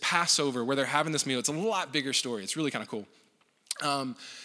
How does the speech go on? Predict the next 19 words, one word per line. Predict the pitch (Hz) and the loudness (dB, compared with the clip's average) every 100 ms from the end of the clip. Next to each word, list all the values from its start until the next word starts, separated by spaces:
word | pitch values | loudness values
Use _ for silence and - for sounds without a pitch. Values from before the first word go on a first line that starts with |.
| - | -4
if | 156 | 0
you | |
know | 175 | 4
the | 240 | 4
context | 214 196 190 170 | 2 0 2 -2
of | 156 | -2
Passover, | - 143 - 127 120 | -2 0 0 -2 -4
it's | 117 | -4
this | 117 - 131 | -2 -4 -4
amazing | 135 196 208 180 | 0 4 4 2
Jewish | 170 165 | 2 2
celebration | 165 143 127 127 - 117 117 | 2 2 2 2 2 -2 -2
where | 139 | -2
there's | 135 127 143 | 0 2 2
actually, | 175 170 143 | 0 0 -2
like, | 117 104 | -2 -4
hummus | - 175 196 196 - - - - - | -2 -2 0 0 -2 -4 -12 -18 -8
and | 127 113 | -4 2
vegetables, | 165 175 202 170 190 185 180 | 4 6 2 2 0 0 -2